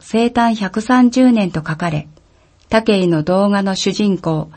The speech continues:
ラムラム王のイラストが描かれています。表紙の下の部分には、岡谷市公式ホームページ、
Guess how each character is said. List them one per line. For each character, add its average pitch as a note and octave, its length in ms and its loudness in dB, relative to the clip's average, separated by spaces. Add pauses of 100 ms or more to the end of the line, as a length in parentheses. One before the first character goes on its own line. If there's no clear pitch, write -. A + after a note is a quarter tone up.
(340)
ラ F3+ 120 2
ム G#3+ 160 4
ラ B3 100 4
ム B3 180 6
王 F#3+ 200 0
の D#3 280 -4
イ E3 120 0
ラ G3 160 0
ス G3+ 60 -12
ト A3+ 120 0
が G#3 120 0
描 F#3 200 -2
か A3+ 140 -2
れ A3 100 -2
て F#3 140 -6
い D#3 80 0
ま D3+ 160 -4
す。 - 180 -20 (1900)
表 B3+ 280 6
紙 B3+ 80 2
の A#3+ 120 4
下 A#3+ 220 0
の A#3+ 140 2
部 A#3+ 100 2
分 G3 260 0
に D#3+ 120 2
は、 D3+ 200 -4 (600)
岡 E3+ 220 0
谷 G#3+ 180 2
市 - 160 -12
公 G#3+ 240 0
式 A3 220 -2
ホ G#3 200 2
ー - 40 2
ム G#3+ 120 2
ペ G#3 220 0
ー F3 60 -2
ジ、 D#3 260 -6